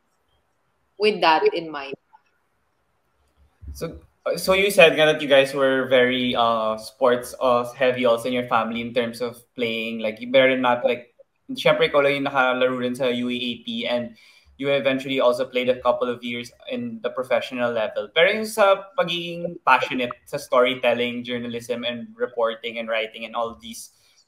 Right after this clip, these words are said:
Speaker 2: ventures you went into, saan nang galing yun? Since nga you said that they weren't, like, that familiar with it, with their background and their experiences. Pero ikaw, parang
Speaker 1: Ah,
Speaker 2: sobrang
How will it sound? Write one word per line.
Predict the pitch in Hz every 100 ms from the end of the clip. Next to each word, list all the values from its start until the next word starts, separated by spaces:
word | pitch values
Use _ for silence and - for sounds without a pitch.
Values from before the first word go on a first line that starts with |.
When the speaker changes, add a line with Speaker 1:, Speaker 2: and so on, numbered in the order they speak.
| 139
Speaker 2:
ventures | 127 127 131 127
you | 131
went | 120 117 123
into, | 117 120 110
saan | - 185 202
nang | 190 190
galing | 131 123 123 123
yun? | 120 120
Since | 123 127 123
nga | 127
you | 123
said | 120 117 110
that | 120 117
they | 127
weren't, | 120 120 117 -
like, | 117 110 _ _ _ -
that | 123 120
familiar | 139 120 117 117
with | 113
it, | 113 120
with | 113
their | 117 110 -
background | 107 - 110 110 110
and | 110 _
their | 123 120
experiences. | - - 110 107 - 107 -
Pero | 127
ikaw, | 131 131 110 107 107 _ - 233
parang | 247
Speaker 1:
Ah, | 254
Speaker 2:
sobrang | - -